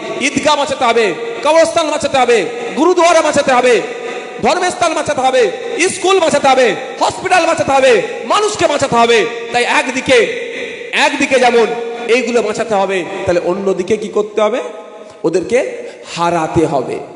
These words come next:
যদি আপনি মাদ্রাসা, মসজিদ, ঈদগাহ, কবরস্থান, গির্জা, আপনার গুরুদুয়ারা, মন্দির, সম্প্রীতি, ঐক্য, শিক্ষা, স্বাস্থ্য, কর্মসংস্থান, মানুষকে যদি বাঁচাতে চান, তাহলে ওদেরকে হারাতে হবে। এবার আপনারা ডিসাইড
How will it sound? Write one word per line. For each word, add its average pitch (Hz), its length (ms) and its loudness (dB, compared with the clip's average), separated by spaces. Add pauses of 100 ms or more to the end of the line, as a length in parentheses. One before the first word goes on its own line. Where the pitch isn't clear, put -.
(300)
যদি 196 160 2
আপনি 214 200 2
মাদ্রাসা, 220 440 0
মসজিদ, 220 400 -2
ঈদগাহ, 220 400 0
কবরস্থান, 226 460 0
গির্জা, 220 440 0 (560)
আপনার 214 380 0
গুরুদুয়ারা, 240 600 2
মন্দির, 233 500 -2 (520)
সম্প্রীতি, 254 540 -2 (360)
ঐক্য, 254 240 2 (540)
শিক্ষা, 269 560 2 (260)
স্বাস্থ্য, 285 560 0 (280)
কর্মসংস্থান, 311 800 2 (300)
মানুষকে 359 440 0
যদি 339 180 0
বাঁচাতে 311 320 0
চান, 294 220 4 (280)
তাহলে 277 140 2
ওদেরকে 214 300 2
হারাতে - 280 -6
হবে। 139 160 -4 (840)
এবার 165 140 2
আপনারা 190 200 0
ডিসাইড 190 300 -2